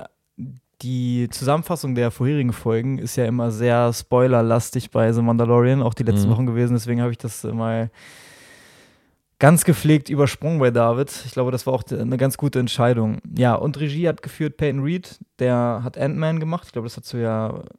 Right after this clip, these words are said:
Speaker 2: Das
Speaker 1: hast du
Speaker 2: war
Speaker 1: das letzte Folge gesagt? Ich glaube schon. Auf jeden Fall hat der Ant-Man gemacht und der hat auch die,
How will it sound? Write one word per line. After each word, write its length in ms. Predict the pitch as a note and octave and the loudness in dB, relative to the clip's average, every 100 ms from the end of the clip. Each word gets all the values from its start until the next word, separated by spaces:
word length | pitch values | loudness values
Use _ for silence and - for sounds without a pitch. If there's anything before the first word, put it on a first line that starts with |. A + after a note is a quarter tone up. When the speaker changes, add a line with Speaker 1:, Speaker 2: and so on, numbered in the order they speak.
| _ _ _ - | _ _ _ -4
Speaker 2:
Das 100 | A2+ | -4
Speaker 1:
hast 200 | - - | -4 -6
du 40 | |
Speaker 2:
war 60 | A2+ | -6
Speaker 1:
das 160 | A2 | -6
letzte 320 | - - C3 A2+ | -10 -10 -12 -12
Folge 380 | - B2 B2 | -6 -4 -2
gesagt? 400 | A#2+ A2+ A#2+ E3 A#2+ | -2 -2 -2 -2 -2
Ich 60 | |
glaube 200 | B2 A#2+ | 0 2
schon. 440 | - C3 A#2 A2+ A2 - _ _ _ _ - | 2 2 4 2 -4 -12 _ _ _ _ -2
Auf 80 | A#2 | 0
jeden 100 | C#3 | 4
Fall 100 | C#3+ | 2
hat 100 | A#2+ | 4
der 320 | A#2 G#2+ - | 2 2 -2
Ant-Man 300 | A2+ G#2 B2 | -4 -2 -2
gemacht 320 | C3 C#3 - - | -2 -4 -8 -6
und 200 | B2+ B2+ | -2 0
der 80 | |
hat 80 | C3+ | 0
auch 160 | - C#3 | 0 -2
die, 220 | - C#3+ | -2 -4